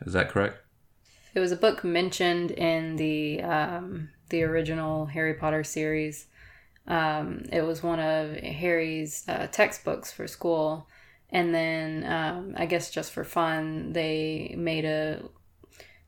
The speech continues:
Speaker 2: very small book out of it, um, as well as Quidditch Through the Ages.
Speaker 1: So
Speaker 2: But,
Speaker 1: those two were
Speaker 2: um,
Speaker 1: books within the books.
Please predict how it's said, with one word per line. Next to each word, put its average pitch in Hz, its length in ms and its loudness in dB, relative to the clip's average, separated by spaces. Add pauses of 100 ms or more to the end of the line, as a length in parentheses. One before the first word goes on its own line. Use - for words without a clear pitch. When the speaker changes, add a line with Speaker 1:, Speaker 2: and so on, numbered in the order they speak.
Speaker 2:
very 220 200 6
small 160 360 4
book 156 300 0
out - 180 0
of - 100 -4
it, - 360 -2
um, 156 340 -2
as 160 160 -2
well 160 180 4
as 151 100 -4
Quidditch 156 420 -4
Through 160 160 0
the 156 120 0
Ages. 156 560 -2 (640)
Speaker 1:
So 101 160 6
Speaker 2:
But, 92 60 8
Speaker 1:
those 92 220 8
two 95 120 8
were 85 100 8
Speaker 2:
um, 82 80 4
Speaker 1:
books 90 340 6
within 85 340 8
the 85 60 4
books. - 520 0